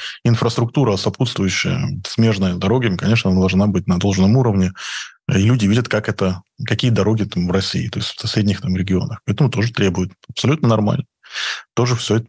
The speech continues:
прекрасно понимаем. Да и по многим другим направлениям, вот, э, вот не связанным никак там с боевыми действиями и прочим, люди,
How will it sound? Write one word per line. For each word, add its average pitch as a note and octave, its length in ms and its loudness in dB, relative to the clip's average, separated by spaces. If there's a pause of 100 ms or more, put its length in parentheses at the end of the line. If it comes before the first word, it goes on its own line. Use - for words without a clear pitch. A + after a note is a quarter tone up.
(100)
прекрасно G2+ 400 -2
понимаем. F#2 460 0 (540)
Да C3 120 4
и E3 100 2
по D3+ 540 2
многим C#3 340 4
другим C3 280 4
направлениям, A#2+ 800 2 (220)
вот, F#2 320 -2
э, F2+ 220 0 (500)
вот G#2+ 440 -2
не B2 140 4
связанным G#2 520 2
никак F#2+ 300 -2
там G2 160 -4
с - 80 -10
боевыми A2 440 4
действиями F#2+ 440 -2
и - 40 -2
прочим, A2+ 480 -4 (560)
люди, A2 380 2